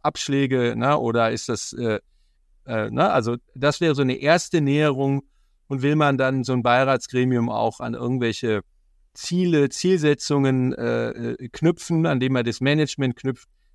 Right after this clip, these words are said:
da muss man immer genau gucken, ob man die Leute dann nicht viel incentiviert. Weil der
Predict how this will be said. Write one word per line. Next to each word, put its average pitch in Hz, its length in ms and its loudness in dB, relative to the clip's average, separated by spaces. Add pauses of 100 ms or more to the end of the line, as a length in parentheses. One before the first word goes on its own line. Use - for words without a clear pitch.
da 127 80 0
muss 156 160 2
man 156 100 2
immer 139 180 2
genau 135 280 2
gucken, 165 420 -2
ob 139 220 -2
man 139 100 0
die 135 80 0
Leute 135 300 0
dann 123 140 0
nicht 123 160 -2
viel 151 340 -2
incentiviert. 101 800 -6
Weil 113 140 0
der 120 220 -2